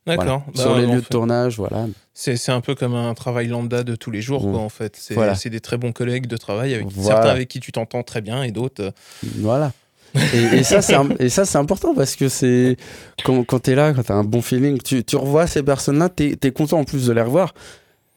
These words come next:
Speaker 2: Mais voilà, c'est, c'est, c'est le travail, ça reste dans le travail, c'est...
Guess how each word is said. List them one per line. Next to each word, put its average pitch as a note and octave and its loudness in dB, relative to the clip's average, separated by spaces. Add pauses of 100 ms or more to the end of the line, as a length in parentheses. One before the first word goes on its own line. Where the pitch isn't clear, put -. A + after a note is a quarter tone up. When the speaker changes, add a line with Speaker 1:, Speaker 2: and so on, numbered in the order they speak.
(160)
Speaker 2:
Mais G2 -2
voilà, B2 2
c'est, G2 -10 (500)
c'est, F#2+ 0
c'est F#2 -4
le G2 -2
travail, G#2+ 2
ça G#2 -2
reste G2 -2
dans F#2 -2
le F#2+ -2
travail, A2 -2
c'est... F#2 -10